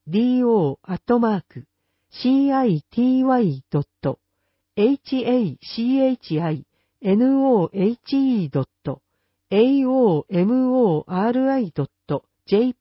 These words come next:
ピー。八戸市総合農政審議会。申し込み、四月二十三日金曜日までに、申し込み書に、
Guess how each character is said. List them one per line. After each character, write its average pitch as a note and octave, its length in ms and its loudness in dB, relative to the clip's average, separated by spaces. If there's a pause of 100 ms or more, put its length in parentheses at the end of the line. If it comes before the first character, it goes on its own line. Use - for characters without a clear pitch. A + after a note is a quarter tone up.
ピ A3+ 80 -4
ー。 D3+ 280 -10 (1800)
八 C#4+ 360 -2
戸 C#4+ 260 0
市 - 300 -10
総 C4 300 2
合 C4+ 220 2
農 A#3 200 4
政 B3+ 360 0
審 A#3+ 300 -2
議 A3+ 140 -2
会。 B2 280 -12 (1700)
申 A#3+ 180 2
し - 160 -16
込 G3+ 140 0
み、 F#3 220 -4 (160)
四 - 180 -6
月 C4+ 300 -2
二 D4 160 2
十 G#3 240 0
三 A3 300 -2
日 C3+ 440 -8
金 C4+ 280 2
曜 D4 200 4
日 F#3 140 0
ま F#3+ 160 2
で D#3 120 0
に、 B2 200 -8 (340)
申 G#3+ 180 4
し - 160 -14
込 G#3+ 120 0
み G#3+ 100 0
書 G3 160 -4
に、 F#3 220 -4